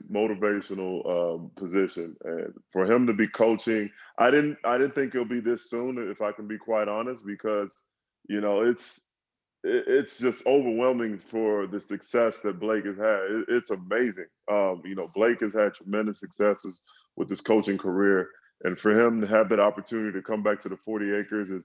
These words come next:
has to be a dream come true for, for him, but for also the guys that played with him.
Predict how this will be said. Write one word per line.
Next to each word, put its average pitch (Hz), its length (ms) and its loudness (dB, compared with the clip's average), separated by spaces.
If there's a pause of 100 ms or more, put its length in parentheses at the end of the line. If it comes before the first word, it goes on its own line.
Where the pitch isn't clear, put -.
(160)
has 131 340 2
to 117 60 -8
be 110 160 -2
a 104 40 -4
dream 107 260 -6
come 95 120 -10
true 104 320 -6
for, 90 220 -6 (540)
for 101 140 0
him, 120 360 4
but 98 200 0
for 110 140 0
also 127 340 4
the 117 100 -6
guys 113 340 -2 (100)
that 104 160 -8
played 135 280 -6
with 90 220 -12
him. - 80 -20